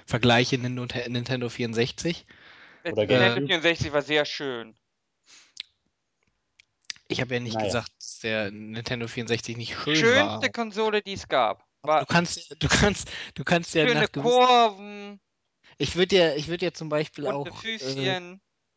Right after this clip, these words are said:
Speaker 1: auch sagen, irgendwie, weiß ich nicht, ein Bobbycar sieht, äh, gut designt aus, aber es bleibt trotzdem ein Bobbycar, Ara.
Speaker 2: Ja,
Speaker 1: Und kein,
Speaker 2: aber das
Speaker 1: weiß
Speaker 2: war,
Speaker 1: ich nicht.
Speaker 2: es muss ja auch die erste schwarze Konsole gewesen sein, oder? Also,
Speaker 1: Hm,
Speaker 2: abgesehen von
Speaker 1: ich
Speaker 2: Sega.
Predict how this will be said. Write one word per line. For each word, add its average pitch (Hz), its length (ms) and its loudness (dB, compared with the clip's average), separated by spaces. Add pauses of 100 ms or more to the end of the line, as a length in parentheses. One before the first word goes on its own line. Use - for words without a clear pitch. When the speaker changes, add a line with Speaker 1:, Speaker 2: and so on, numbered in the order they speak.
(140)
Speaker 1:
auch 139 180 -4
sagen, 139 480 0
irgendwie, 127 760 -8 (1080)
weiß 139 280 -2
ich 180 80 -2
nicht, 131 200 -6
ein 127 120 -12
Bobbycar 143 680 -2
sieht, 117 480 -12
äh, 120 100 -12 (100)
gut 131 220 -16
designt 120 500 0
aus, 110 240 -6
aber 117 100 -8
es 120 100 -12
bleibt 120 260 -4
trotzdem 127 340 -6
ein 120 40 -12
Bobbycar, 117 580 -4
Ara. 98 360 -6 (1200)
Speaker 2:
Ja, 160 220 4
Speaker 1:
Und 165 60 6
kein, 170 320 2 (260)
Speaker 2:
aber 202 120 -2
das 226 80 -4
Speaker 1:
weiß 247 60 -2
Speaker 2:
war, 262 80 4
Speaker 1:
ich 226 60 -6
nicht. 196 120 -8
Speaker 2:
es 202 60 -10
muss 294 220 -4
ja 226 100 4
auch 220 60 -2
die 214 120 -8
erste 233 240 -2
schwarze 202 340 -2
Konsole 226 420 -4
gewesen 135 300 -10
sein, 123 220 -8
oder? 190 260 -6 (540)
Also, 151 320 -2
Speaker 1:
Hm, 120 140 -8
Speaker 2:
abgesehen 160 360 -2
von 135 120 -10
Speaker 1:
ich 127 60 -10
Speaker 2:
Sega. 131 500 2